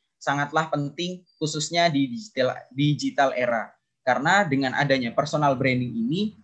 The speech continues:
kita bisa bersaing dengan personal-personal lain kayak gitu. Mungkin itu saja yang bisa saya sampaikan.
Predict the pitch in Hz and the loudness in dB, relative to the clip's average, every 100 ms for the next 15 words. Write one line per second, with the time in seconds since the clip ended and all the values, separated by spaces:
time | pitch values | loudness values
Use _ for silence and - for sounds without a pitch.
0 | _ - 156 175 151 147 127 - 135 180 | _ -2 2 2 4 2 2 0 2 0
1 | 190 131 127 156 160 _ _ _ _ 175 | -2 -4 0 -2 -2 _ _ _ _ -2
2 | 185 175 185 185 170 165 160 160 135 147 | 2 4 4 4 2 2 4 4 4 2
3 | 131 117 107 107 110 104 - _ _ _ | 0 -6 -10 -10 -12 -14 -16 _ _ _
4 | _ _ _ _ _ _ _ 131 143 170 | _ _ _ _ _ _ _ -4 0 0
5 | 170 151 127 117 160 180 143 139 135 131 | 0 2 4 6 4 4 0 0 2 0
6 | 127 123 110 110 - 165 202 208 | -2 -2 -2 -2 2 4 2 -2